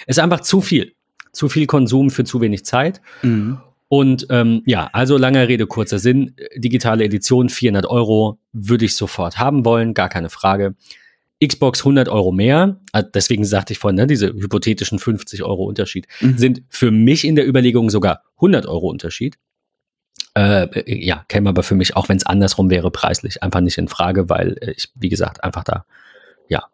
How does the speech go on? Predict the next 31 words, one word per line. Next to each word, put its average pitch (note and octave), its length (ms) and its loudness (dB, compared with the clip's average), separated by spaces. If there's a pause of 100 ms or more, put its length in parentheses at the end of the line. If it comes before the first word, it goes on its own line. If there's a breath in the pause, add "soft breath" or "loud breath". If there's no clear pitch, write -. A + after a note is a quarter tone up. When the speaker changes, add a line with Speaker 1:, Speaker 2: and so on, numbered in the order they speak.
(120)
Speaker 1:
festge-, F2+ 720 -2 (440)
fe-, - 200 -6
festgelegt F#2+ 480 0
bin F2 200 0
und F2 120 -2
sage, E2+ 340 0 (320)
Sony G#2+ 360 2
ist - 180 -2
für F#2+ 160 -2
mich G2 240 0
das, - 260 -2
das, - 220 -2
was F2+ 140 -2
ich - 40 -8
gerne E2 160 -2
hätte, B2 220 0
die F#2 100 -2
PlayStation E2 400 -6
fünf B2+ 240 0
und - 80 -4
dann E2 120 -2
ist - 100 -10
gut. - 180 -20 (800 loud breath)
Ähm, A2+ 460 0 (260)
aber C#3+ 380 2
wie C3 80 4
du, B2 240 4
wie A#2+ 140 0
du A#2 100 2
sagtest, A#2 580 -2
ähm, A#2 400 -2